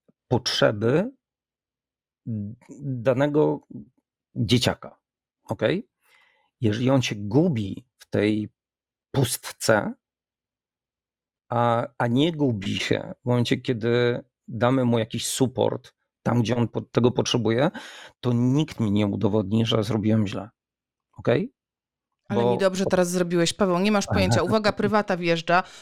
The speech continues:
Speaker 2: no bo wiesz, te wszystkie zalecenia, że płasko, materacyk, nic, nie ten, śpiworek, bo się udusi, a moje dziecko tylko na piernatach. Przepraszam, kołderka, poduszka, on musi się zapaść, on mi dopiero wtedy spał.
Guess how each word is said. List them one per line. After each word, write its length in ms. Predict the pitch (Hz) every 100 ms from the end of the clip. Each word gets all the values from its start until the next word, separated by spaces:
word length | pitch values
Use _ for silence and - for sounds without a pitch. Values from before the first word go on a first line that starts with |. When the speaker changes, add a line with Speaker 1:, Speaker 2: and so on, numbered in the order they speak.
| -
Speaker 2:
no 100 | 208
bo 220 | 202 214
wiesz, 240 | 185 262 262
te 80 |
wszystkie 320 | 196 214 - 208
zalecenia, 600 | 208 202 196 175 165 165
że 120 | 185
płasko, 440 | - 185 170 -
materacyk, 720 | 175 185 202 180 170 - 156
nic, 380 | 190 202 180 -
nie 140 | 185 175
ten, 420 | 180 165 160 160
śpiworek, 680 | - 214 202 185 175 165 165
bo 120 | 202
się 180 | - 202
udusi, 560 | 196 180 170 - 190 - - - - -
a 100 | -
moje 260 | 220 226 220
dziecko 400 | 180 165 - 196
tylko 320 | 196 160 175
na 120 | 175
piernatach. 840 | 180 208 214 226 226 180 147 - - _ _
Przepraszam, 640 | - - - 185 175 165 160
kołderka, 760 | - 202 175 165 165 - 170
poduszka, 760 | 165 202 165 160 156 - 170 175
on 160 | 254 233
musi 340 | 214 190 185
się 180 | - 175
zapaść, 460 | 165 151 165 165 -
on 160 | 311
mi 80 | 359
dopiero 360 | 359 359 359 381
wtedy 280 | 381 370 381
spał. 440 | - 415 226 139